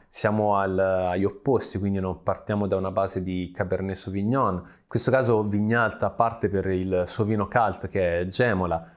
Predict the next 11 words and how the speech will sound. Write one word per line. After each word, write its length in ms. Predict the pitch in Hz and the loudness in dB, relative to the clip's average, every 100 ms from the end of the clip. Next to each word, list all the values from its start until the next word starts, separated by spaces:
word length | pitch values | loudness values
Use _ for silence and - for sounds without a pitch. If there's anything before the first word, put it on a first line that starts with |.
| - | -14
ma 160 | - | -10
l'altro 480 | 92 87 92 92 85 | -4 -2 -2 -2 0
è 80 | 82 | -2
comunque 440 | 87 90 90 98 | -4 -4 -2 -4
con, 280 | 90 87 85 | -4 -6 -6
eh, 220 | 82 82 | -6 -6
uvaggio 680 | 82 80 90 87 87 90 82 - - | -6 -2 0 0 0 -2 -2 -10 -8
analogo, 560 | 92 98 98 95 90 | -2 0 0 0 0
si 100 | - | -4
chiama 240 | - 85 90 | -6 -4 -4
Arquà. 480 | - 131 113 - | -2 0 0 -2